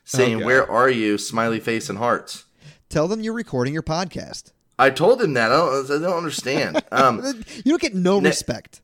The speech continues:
Speaker 1: next week, and I, I don't know if this is too easy one or not, but the word is chomo.
Speaker 2: Chomo?
Speaker 1: Yes.
Speaker 2: <laughs>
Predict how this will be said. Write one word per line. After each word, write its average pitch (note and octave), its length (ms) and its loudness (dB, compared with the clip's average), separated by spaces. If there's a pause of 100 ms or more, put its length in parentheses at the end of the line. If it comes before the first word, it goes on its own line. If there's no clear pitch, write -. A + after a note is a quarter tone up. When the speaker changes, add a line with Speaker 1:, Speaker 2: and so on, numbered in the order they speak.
(560)
Speaker 1:
next F3+ 400 2
week, D#3 520 2 (880)
and A#2+ 260 -2
I, A#2 380 2
I - 20 4
don't C#3 140 4
know D3 80 4
if D3 80 -2
this B2+ 160 -12
is B2 80 -14
too - 200 -4
easy C3 300 -6
one C3+ 300 2
or A#2 160 -2
not, A#2 600 2
but C3 540 4 (960)
the B2+ 140 -2
word G3 180 4
is - 180 0
chomo. D#3 640 0 (680)
Speaker 2:
Chomo? C#3+ 880 -2 (1000)
Speaker 1:
Yes. - 560 -2
Speaker 2:
<laughs> A4+ 60 -6